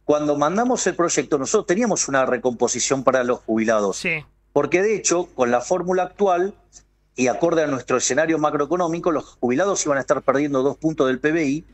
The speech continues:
Speaker 1: y nosotros estábamos, por los problemas de los rezagos del, del, de precios y políticas y fórmulas, íbamos a poder recomponerle un punto y medio del P B I a los jubilados. O sea, nosotros le íbamos a dar un punto y medio.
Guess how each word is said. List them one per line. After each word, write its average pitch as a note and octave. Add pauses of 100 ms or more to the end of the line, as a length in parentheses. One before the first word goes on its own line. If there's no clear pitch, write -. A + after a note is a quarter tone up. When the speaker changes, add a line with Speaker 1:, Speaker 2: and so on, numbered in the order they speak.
(540)
Speaker 1:
y C#3
nosotros F3
estábamos, D#3+ (840)
por G#2+
los G#2+
problemas A#2+
de G#2+
los G2
rezagos B2
del, G#2+
del, G2
de F#2
precios A2+
y -
políticas G2+
y F2+ (200)
fórmulas, B2 (720)
íbamos F#3
a D3+
poder D#3
recomponerle D#3
un D3
punto G3+ (140)
y A#2
medio B2
del A#2+
P A#2
B A#2
I E3+
a A2
los G2+
jubilados. F#2+
O A2
sea, A2
nosotros D#3
le C#3
íbamos A#2+
a A#2+
dar B2+
un A2
punto B2
y A#2
medio. G2